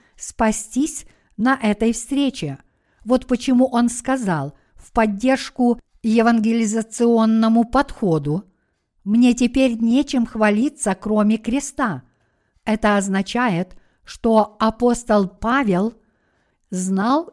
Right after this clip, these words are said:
и верил, что Иисус раз и навсегда взял на себя грехи этого мира, крестившись от Иоанна Крестителя, и что распятый Иисус принёс себя в жертву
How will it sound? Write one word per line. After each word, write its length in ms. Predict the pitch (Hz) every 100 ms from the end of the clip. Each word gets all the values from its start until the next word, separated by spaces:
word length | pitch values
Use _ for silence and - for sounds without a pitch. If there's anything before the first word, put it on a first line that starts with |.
| -
и 140 | 262
верил, 540 | 240 247 208 151 139 -
что 360 | - - - -
Иисус 720 | 208 214 202 - 277 277 - - - _
раз 480 | 208 226 247 262 -
и 100 | 233
навсегда 720 | 247 254 - 294 254 180 151 143 _ _ -
взял 320 | 175 202 254
на 160 | 233 233
себя 420 | - 240 226 226
грехи 560 | 208 214 208 - 233 302
этого 380 | - 233 233 262
мира, 440 | 277 220 160 165 190 _ _ _
крестившись 920 | - 220 202 - 262 294 - 262 - - _ _
от 320 | 233 220 220 -
Иоанна 460 | 240 247 233 220
Крестителя, 760 | 220 247 269 - 180 170 165 185 - _ _ _
и 140 | 247 247
что 440 | - 233 220 214 -
распятый 840 | 220 220 - 240 233 240 226 208 -
Иисус 680 | 214 196 - 294 277 - - - _ -
принёс 440 | - 233 233 262 277
себя 340 | - 226 214
в 60 | 208
жертву 600 | 185 247 262 233 247 240